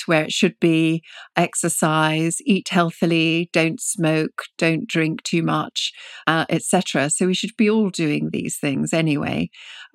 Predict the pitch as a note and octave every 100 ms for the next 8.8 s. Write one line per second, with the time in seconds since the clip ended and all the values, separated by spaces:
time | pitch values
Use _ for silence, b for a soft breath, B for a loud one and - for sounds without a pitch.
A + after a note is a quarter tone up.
0 | - E3 - E3+ E3+ E3+ F3+ E3+ E3+ -
1 | - F3 E3 D#3 D3+ - - D#3 D3+ D3
2 | D3 _ _ D3+ C#3 D3 D3+ D3+ D3 D#3
3 | _ - D#3 F#3+ F3+ D#3 D#3+ - D#3 -
4 | D#3+ D3+ - B B B - - F3+ E3+
5 | F3 D#3+ - G3 - - E3+ E3+ F3 F#3
6 | G#3+ G3+ F3 E3 D#3+ D#3+ F3 - F3 F3
7 | E3 E3 - D#3+ D#3+ - E3 D#3 D#3+ A#3
8 | A#3 A3+ F3+ D#3+ D#3+ D#3 D#3 E3+